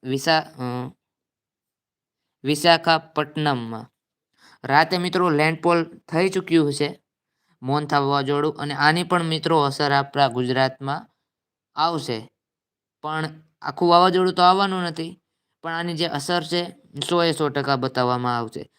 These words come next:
જે બે ત્રણ દિવસ, અ, ત્રીસ, એકત્રીસ, એક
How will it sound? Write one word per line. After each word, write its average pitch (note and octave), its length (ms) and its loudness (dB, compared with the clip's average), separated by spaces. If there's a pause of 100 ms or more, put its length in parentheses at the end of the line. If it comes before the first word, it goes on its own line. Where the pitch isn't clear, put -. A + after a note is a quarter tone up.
(260)
જે D3 240 0
બે D3 220 0
ત્રણ D#3 340 2
દિવસ, D3+ 480 0 (840)
અ, B2 140 -8
ત્રીસ, D#3 360 -2
એકત્રીસ, D3+ 680 -2
એક D3 360 -4